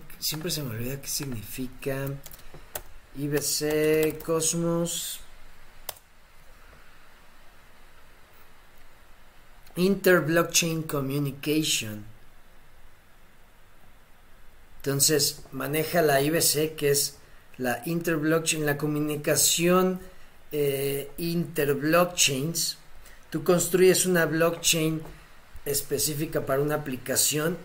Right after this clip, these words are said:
y se conecta a la I B C. Entonces, la I B C, hagan de cuenta que son estas conexiones, estos brazos donde están conectadas todas las blockchains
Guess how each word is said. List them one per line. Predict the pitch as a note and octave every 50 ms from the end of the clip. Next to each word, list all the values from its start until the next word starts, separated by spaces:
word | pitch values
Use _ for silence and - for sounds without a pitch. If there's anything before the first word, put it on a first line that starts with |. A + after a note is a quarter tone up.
| - E3+
y | D#3
se | - - C#3+ C#3 C#3+
conecta | - C#3 C3 C3+ D3 D#3+ E3+ E3 - - - D#3+ D#3
a | D3+ - - C3+ C3
la | B2+ B2+ B2 B2+
I | C3+ C#3+ D3+
B | C#3+ D3 B2+ B2
C. | - - - E3+ E3 D#3 B2 G2+ - - - - - - - - - - - -
Entonces, | - - D#3 D3+ E3+ F#3 E3+
la | F3+ E3 D#3 F3
I | G3 G#3
B | G3+ C4 B3+ A#3
C, | - - - G#3 G#3 A3 B3 B3+ - - - - - - - -
hagan | E3+ F3 F3+
de | F#3 F3+ F3+
cuenta | F3+ F#3 F#3 F3+ F#3+ F#3 F#3
que | - E3+
son | - - - F3+ F3+ F3+ F3+
estas | F3+ F3+ F3 F3 - - - E3+ C#3+ - -
conexiones, | - - C#3+ C3 C3 B2+ B2+ - - - D#3+ D#3+ C#3+ C3 B2 A#2+ A#2
estos | D3 D#3 D3 - - F3+ D3+ C3+ C3
brazos | B2 D3 D3+ D#3 D#3 D3 - - - G#2+ G2+ - - - - - - - - - - - - -
donde | C#3+ C#3+ C#3+ D3 D3
están | D3 - - D#3+ D#3+ D#3+
conectadas | E3+ F3+ F3 E3 D#3 D#3+ - - - E3 D#3 D#3 D#3 D3+ D3+ -
todas | - F3 E3 D#3+ D#3+ D#3 C#3 D3
las | D3 C3+ B2+ - C3
blockchains | D3+ D#3 D#3 D3+ D3 D3+ - - C#3 B2+ C3 C3 -